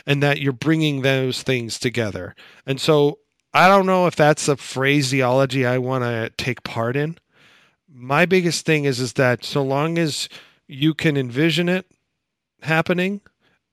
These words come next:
or you can recognize it when it happens, like, in your hands, or when you see it happen in the world, and you see it for the action of joining or whatever, that's kind of the big thing,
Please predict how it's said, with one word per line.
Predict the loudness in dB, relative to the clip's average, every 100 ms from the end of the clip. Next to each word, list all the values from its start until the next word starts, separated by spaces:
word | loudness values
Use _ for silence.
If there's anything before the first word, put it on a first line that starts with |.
| _
or | -2 4 6 4
you | 2 -2 0
can | 0 0 2
recognize | 2 4 2 2 2 2
it | -2
when | -2 -2
it | 0
happens, | 0 0 0 -4 -2 0
like, | 0 -2 -2
in | 0
your | 0 -4
hands, | -4 -2 0 0 -2 -6 -10 -10
or | -6 -4 -2 -2 -4 -8 -20 -18 -6
when | -4 -2
you | -2
see | -2 2 2
it | 2
happen | 0 -2 0 -2 -4
in | -6 -6
the | -6
world, | -4 0 2 0 -2 -16 _ _
and | -6 -4
you | -4
see | 0 2
it | 2 0 -20 _ _ _ _ _ _
for | -10 -2 2 2 4 2 0 _ _ _ _ _ _ _ _ _ -8
the | 0 2 4
action | 2 0 0 0
of | -2
joining | -2 -2 -2 -2 -4 -4
or | -2
whatever, | 0 0 -2 -6 -16 -20 _ _
that's | 4 4 4 -2
kind | -4 0 0
of | 0
the | -4
big | -2 -2 -4
thing, | -8 -10 -12